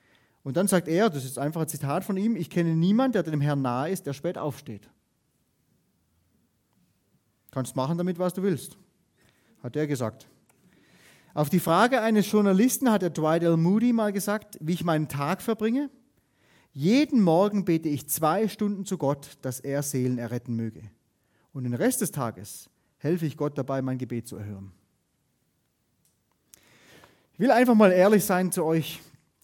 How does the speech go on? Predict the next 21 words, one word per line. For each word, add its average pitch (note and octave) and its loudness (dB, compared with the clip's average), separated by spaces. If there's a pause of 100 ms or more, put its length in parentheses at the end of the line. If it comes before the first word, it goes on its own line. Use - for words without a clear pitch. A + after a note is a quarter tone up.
wie D#3 -4
es D#3 -4
in F3 -4
meinem C#3+ 2
Leben B2 0
so B2 -8
aussieht B2 -8
in B2 -6
Bezug B2 -12
auf - -10
Gebet. A2+ -10 (1500)
Ich C#3 -12
bin E3+ 2
im F3+ 2
Mai F3+ 4
neunzehnhundertneunundneunzig, F3 2
ähm, B2+ -4 (120)
habe B2+ -6
Jesus F#3+ 0
kennengelernt. G#3+ -2 (1500)
Und D3 -2